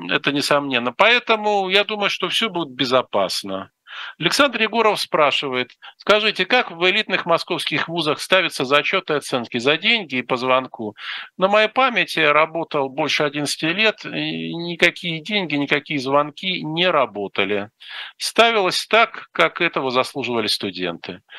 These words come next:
Когда будут опубликованы архивы К Г Б?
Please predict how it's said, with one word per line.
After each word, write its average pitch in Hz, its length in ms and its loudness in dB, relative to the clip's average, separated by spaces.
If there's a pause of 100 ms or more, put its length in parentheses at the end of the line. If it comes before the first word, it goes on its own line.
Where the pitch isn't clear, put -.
(180)
Когда 226 360 4
будут 220 280 -4
опубликованы 170 680 -2
архивы 156 480 -2
К - 180 -2
Г 139 200 0
Б? 95 400 -2